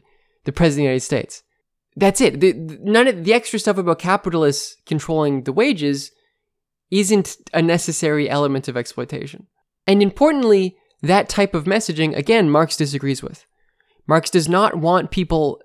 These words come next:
merely making the demand that workers are entitled to more value. He thinks that that is a very misguided account of how to organize.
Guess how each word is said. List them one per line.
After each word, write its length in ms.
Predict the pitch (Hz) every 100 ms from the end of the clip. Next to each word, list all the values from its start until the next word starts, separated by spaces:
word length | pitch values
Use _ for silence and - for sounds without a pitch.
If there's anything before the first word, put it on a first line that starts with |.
| _ _ _
merely 500 | 160 156 185 196 190
making 340 | 165 165 170
the 80 | 160
demand 500 | 143 139 135 139 131
that 200 | - 127
workers 460 | 139 147 147 139 -
are 140 | 135
entitled 340 | 139 - 139 139
to 80 | 139
more 180 | 135
value. 380 | 127 120 120 - - _ _ _ _ _
He 120 | 165
thinks 240 | 185 190
that 80 | 185
that 140 | 160 156
is 120 | 143
a 60 |
very 680 | 131 135 165 180 175 165 139 _ _ _ _ _ _ _
misguided 800 | 147 180 196 - 170 175 175 147
account 480 | 143 160 127 - - _
of 180 | 147 135
how 140 | -
to 60 | 156
organize. 720 | - 202 285 165 139 - -